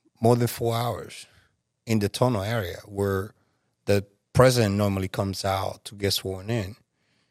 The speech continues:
And around those areas, that's where most of the safe areas are for, for them. So they were able to rush to those areas or leave the Capitol because the action that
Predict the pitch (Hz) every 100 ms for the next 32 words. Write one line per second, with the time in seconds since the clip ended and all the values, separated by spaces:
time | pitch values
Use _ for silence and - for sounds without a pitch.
0 | _ _ 107 104 107 120 120 104 120 143
1 | 117 110 92 95 117 - 104 101 117 110
2 | 110 - 104 98 98 - 131 - 120 -
3 | - 98 95 95 101 92 98 - 104 104
4 | 110 117 147 90 98 - 113 113 120 113
5 | 120 123 123 - 101 104 143 - - 110
6 | 120 110 90 95 101 - _ _ _ 101
7 | 98 104 156 175 104 - 90 87 - 98
8 | - _ _ _ _ _ _ _ _ _
9 | _ _ _ 113 117 104 101 101 104 -
10 | 101 95 92